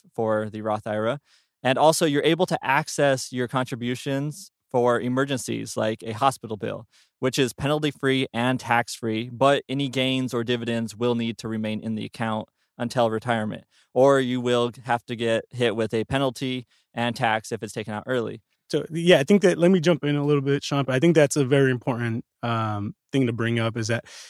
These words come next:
Speaker 2: any of the money that you contribute to the Roth ira, you're able to withdraw penalty-free and, and tax-free. But yeah, just keep in mind that it, you can only access your contributions. So anything, any gains, any dividends,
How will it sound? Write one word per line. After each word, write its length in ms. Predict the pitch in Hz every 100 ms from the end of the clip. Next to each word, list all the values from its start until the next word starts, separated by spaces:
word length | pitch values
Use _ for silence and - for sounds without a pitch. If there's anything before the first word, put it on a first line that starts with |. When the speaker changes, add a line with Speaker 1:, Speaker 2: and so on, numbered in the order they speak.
| - -
Speaker 2:
any 360 | 160 196 196
of 140 | 151 135
the 60 |
money 280 | 139 143 151
that 140 | 127
you 200 | 110 139
contribute 640 | 160 180 139 - 143 147 165 -
to 180 | - 135
the 160 | 123
Roth 260 | 113 120 143
ira, 340 | 123 135 220 285 _ _ _
you're 140 | 139 147
able 240 | 180 180
to 100 | 156
withdraw 580 | 131 147 - 143 123 104 -
penalty-free 600 | 139 139 - 123 131 127
and, 160 | 120 117 _ _
and 460 | - 123 120 113 110 -
tax-free. 580 | 113 113 - 107 107 - _ _ _ -
But 100 | 160
yeah, 160 | 156
just 300 | 135 139 -
keep 220 | - 160
in 100 | 151
mind 280 | 135 139 139
that 140 | 127 117 - - 139
it, 100 | 131
you 160 | - 151
can 160 | 160 -
only 380 | 160 175 185 180
access 480 | 147 151 131 117
your 180 | 123 127
contributions. 800 | - 127 120 110 110 113 107 - _ _ _ _
So 380 | - 165 151 147
anything, 680 | - 170 175 175 156 143 170
any 260 | 156 170 131
gains, 580 | 143 139 151 147 - - _ -
any 360 | 147 156 147
dividends, 720 | 117 143 135 139 139 139 131